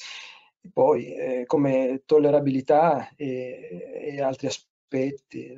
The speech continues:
diciamo, lo favoriscono. Ehm,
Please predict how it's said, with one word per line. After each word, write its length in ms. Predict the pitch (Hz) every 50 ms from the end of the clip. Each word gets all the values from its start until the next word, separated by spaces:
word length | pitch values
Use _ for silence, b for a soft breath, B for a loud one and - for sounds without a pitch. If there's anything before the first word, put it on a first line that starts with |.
| 135 -
diciamo, 340 | - - - 147 135 131
lo 100 | 127 127
favoriscono. 800 | 123 - 139 131 123 127 127 139 123 - - - - - _ _ _ _ _ _ _ _ _ B B B B B B B B B B B B B B B _ _ _ _ _ _ _ _ _ -
Ehm, 340 | 175 170 165 165 156 -